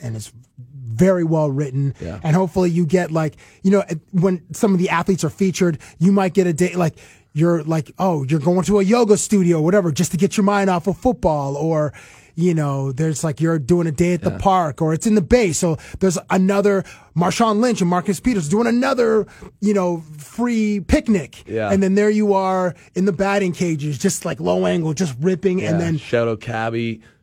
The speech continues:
Speaker 2: Send this film to the Blue Jays right now. <laughs> We're in, we're in week three of camp. Like, I'm thinking about trying my hand at baseball.
Speaker 1: <laughs> And listen, you gotta speak it into existence for,
Speaker 2: No
Speaker 1: like,
Speaker 2: doubt.
Speaker 1: it just in, in the summer months, we can just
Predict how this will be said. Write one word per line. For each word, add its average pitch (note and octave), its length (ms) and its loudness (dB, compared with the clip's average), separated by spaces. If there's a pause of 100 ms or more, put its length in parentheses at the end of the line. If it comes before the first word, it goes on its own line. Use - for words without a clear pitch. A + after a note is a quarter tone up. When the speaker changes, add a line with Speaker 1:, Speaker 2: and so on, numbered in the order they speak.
(140)
Speaker 2:
Send A#2+ 260 -6
this A2 160 -8
film A2+ 280 -2
to G#2+ 60 -4
the G2 80 -6
Blue G#2+ 280 -4
Jays F#2+ 340 -8
right F#2+ 200 -2
now. G2 360 -4 (320)
<laughs> - 140 -2
We're F#3 180 2
in, D3 180 -4
we're D3+ 180 0
in C#3+ 100 -4
week C#3 200 -4
three C#3+ 200 -2
of G#2+ 120 -6
camp. C3 440 -6
Like, A#2+ 160 -4
I'm A#2+ 140 -6
thinking C3 220 -6
about A#2+ 220 -6
trying B2 320 -4
my A2 160 -4
hand A#2 220 -2
at F#2 80 -6
baseball. G#2 680 -4
Speaker 1:
<laughs> - 60 -10
And C4+ 100 0
listen, A#3 280 0
you E3+ 100 0
gotta G#3+ 240 0
speak G3+ 300 -2
it G3 80 2
into F#3+ 240 2
existence D3 500 -2
for, D3+ 220 -2
Speaker 2:
No C#3+ 80 2
Speaker 1:
like, - 80 0
Speaker 2:
doubt. A#2 320 0
Speaker 1:
it G3 60 -2
just A3 240 -2
in, A3 200 0
in G#3+ 180 0
the G#3+ 60 2
summer G#3+ 300 0
months, B2 260 -8
we D#3 140 -2
can D#3+ 180 0
just D#3 180 -6